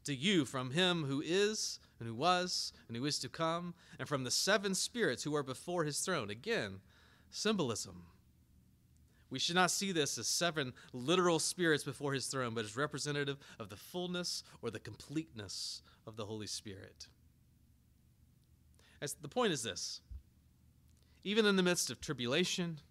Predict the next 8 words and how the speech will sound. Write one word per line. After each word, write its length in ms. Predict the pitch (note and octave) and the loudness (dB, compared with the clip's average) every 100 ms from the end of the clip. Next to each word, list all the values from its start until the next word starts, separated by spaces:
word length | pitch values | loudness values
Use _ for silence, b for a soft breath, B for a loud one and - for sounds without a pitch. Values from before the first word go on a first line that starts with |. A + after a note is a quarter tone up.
| _ b b b b b | _ b b b b b
and 100 | A2 - | -4 0
external 480 | - - G3+ F#3 | 2 6 8 6
turmoil, 680 | - F#3 E3 C3 A2+ A#2 G#2+ - - b b b b b C#3+ | 4 0 2 2 0 -2 -6 -12 -20 b b b b b -8
you 120 | - | -2
can 120 | D#3+ | 0
have 160 | C#3+ C3+ | 2 0
internal 400 | D3 D3+ B2+ G#2+ | -2 -2 -2 -2
grace 720 | G#2+ D3+ F3+ - - - | 0 0 0 -4 -6 -8